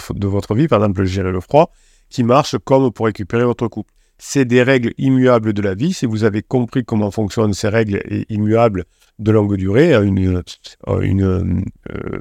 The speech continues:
le froid, euh, en Norvège, euh, dure longtemps, donc c'est des règles de fonctionnement de longue durée. Comme votre couple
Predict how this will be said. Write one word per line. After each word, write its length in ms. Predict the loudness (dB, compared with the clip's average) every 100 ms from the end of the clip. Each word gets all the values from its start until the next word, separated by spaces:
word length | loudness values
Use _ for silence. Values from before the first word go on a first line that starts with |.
| -10
le 240 | -6 -4
froid, 460 | -4 0 4 4 4
euh, 280 | 0 -4 -4
en 120 | -4
Norvège, 480 | -4 -2 2 0 0 -8 _ _ -10
euh, 60 | -6
dure 280 | -2 0 0
longtemps, 360 | 0 2 4
donc 220 | 2 -2
c'est 120 | -4 -4
des 120 | 0
règles 280 | 0 0 -2
de 100 | -4
fonctionnement 460 | -4 -2 -2 0
de 100 | -2
longue 180 | -2 -4
durée. 260 | 0 0 2
Comme 240 | 2 2
votre 300 | 2 -2 -4
couple 400 | -4 -6 -4